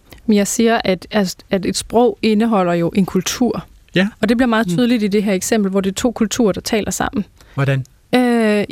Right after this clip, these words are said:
Speaker 1: jamen, i den ene kultur, der sidder kongen på en trone, og i den anden kultur sidder kongen på en hest. Det siger noget om, hvad man forbinder med en konge.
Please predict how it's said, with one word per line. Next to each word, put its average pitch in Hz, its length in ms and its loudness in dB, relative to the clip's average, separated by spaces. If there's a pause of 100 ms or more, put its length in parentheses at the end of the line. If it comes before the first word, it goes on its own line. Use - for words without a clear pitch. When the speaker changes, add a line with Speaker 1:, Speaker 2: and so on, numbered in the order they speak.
Speaker 1:
jamen, 214 300 2
i 220 100 2
den 196 220 2
ene 339 260 2
kultur, 277 540 0
der - 60 0
sidder 233 300 0
kongen 202 300 2
på 220 80 0
en 208 100 2
trone, 254 420 2 (160)
og 226 160 2
i - 20 2
den 208 140 2
anden 220 180 2
kultur 233 340 0
sidder 196 200 0
kongen 190 260 2
på 196 80 2
en 180 80 2
hest. 190 420 -2 (380)
Det 269 100 4
siger 277 180 2
noget 240 180 2
om, 202 100 0
hvad 208 120 2
man 208 140 2
forbinder 233 400 0
med 190 120 0
en 175 120 -2
konge. 196 460 2